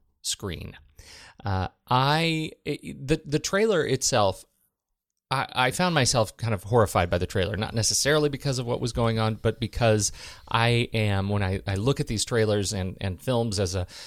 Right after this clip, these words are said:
a mirror of the culture that we're experiencing, uh, I, I find myself really, uh, impacted by certain things like this. And, and in this case, um, you know, uh, is this a movie? Is this a story that ne-, that needs to be told?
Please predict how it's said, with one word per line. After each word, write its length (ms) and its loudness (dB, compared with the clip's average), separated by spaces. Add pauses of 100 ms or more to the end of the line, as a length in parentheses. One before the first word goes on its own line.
(160)
a 140 -6
mirror 500 2
of 120 0
the 60 -6
culture 400 -2
that 140 0
we're 160 0
experiencing, 880 -2 (320)
uh, 320 -2
I, 240 -2
I 80 -4
find 260 -4
myself 480 -4
really, 720 0 (180)
uh, 280 -8
impacted 640 -2
by 200 -6
certain 360 -4
things 460 -10
like 280 -6
this. 260 -2
And, 260 -2
and 120 2
in 120 2
this 220 0
case, 480 -2 (360)
um, 320 -4 (280)
you 200 -4
know, 260 -2
uh, 60 -8 (580)
is 260 -2
this 200 4
a 60 4
movie? 460 2
Is 120 -2
this 160 0
a 60 -2
story 760 0
that 180 -2
ne-, 300 -4 (100)
that 200 -2
needs 320 0
to 80 -6
be 140 -6
told? 540 -4